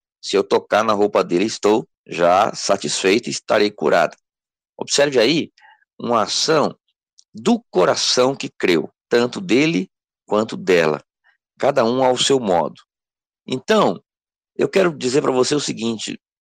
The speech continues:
no seu coração, você tem essa liberdade de pedir ao Senhor um marido que seja solteiro ou viúvo, como você mencionou na sua pergunta. E aí,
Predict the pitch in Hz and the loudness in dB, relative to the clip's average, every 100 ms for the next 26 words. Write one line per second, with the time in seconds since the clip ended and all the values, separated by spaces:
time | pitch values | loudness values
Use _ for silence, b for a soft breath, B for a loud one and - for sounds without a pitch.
0 | - 151 151 - 226 233 226 160 110 - | -6 -4 -2 0 2 2 2 2 2 0
1 | - 170 165 107 85 _ b b - - | 0 0 0 0 -4 _ b b -10 -6
2 | - 220 185 - 135 127 117 107 120 120 | 0 2 2 2 0 2 0 2 0 0
3 | 117 120 107 127 123 110 113 107 131 156 | -4 -4 -2 2 2 0 -2 0 0 0
4 | 180 160 160 185 _ _ _ _ 240 202 | -2 -2 -4 -8 _ _ _ _ -2 0
5 | 165 147 139 156 - _ _ - - 175 | 2 2 2 -2 -6 _ _ -10 -4 -4
6 | - 131 123 127 143 127 120 135 185 113 | 0 2 4 4 4 4 4 2 2 4
7 | 196 123 113 104 101 95 95 - 95 92 | 4 2 0 0 0 0 -2 -2 -2 -2
8 | 87 - 92 80 73 - _ _ _ _ | -2 -4 -4 -6 -8 -14 _ _ _ _
9 | _ _ 101 113 165 95 | _ _ 0 2 2 0